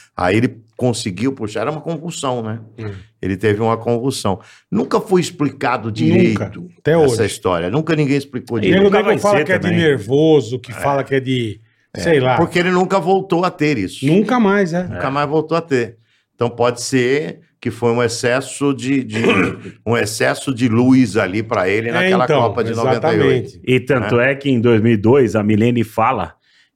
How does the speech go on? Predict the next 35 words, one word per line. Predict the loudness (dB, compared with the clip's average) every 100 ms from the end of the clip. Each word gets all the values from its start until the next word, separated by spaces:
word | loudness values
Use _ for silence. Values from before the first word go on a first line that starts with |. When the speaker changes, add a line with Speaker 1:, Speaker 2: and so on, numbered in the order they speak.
| _
Speaker 3:
que | 0 4 6 6
o | 6
Ronaldo | 4 2 2 2 4 4 6 6 4 4 2 0
não | 0 2
dormia, | 2 2 4 2 0
cara. | -4 -10 -12 -8
Speaker 1:
Ah, | -4 -2 0 0
é, | 2 0
conta | 0 -2 2
a |
Milene. | 2 4
Speaker 3:
Dois | 2
mil | 2
e |
dois | 2 2
Speaker 2:
De |
Speaker 3:
ele | 2 2
não |
Speaker 2:
medo. | 0
Speaker 3:
queria | 2 2 2
dormir | 2 2 4 4 4
no, | 2 2
antes | 2
Speaker 1:
Não, | 0 2
Speaker 3:
da, | 0 0
da | 0
Speaker 1:
pra, | -2
Speaker 3:
final. | -2 0 2 2
Speaker 1:
pra, | 2 0 -2
pra, | -4 -4 -2 0 0 -2 -6 -12 _ _ _ -12
pra | -6 -4 -4
se | -8 -12
cuidar, | -6 -4 0 0 2 2
Speaker 3:
Pra | 0 0
Speaker 1:
pra, | -2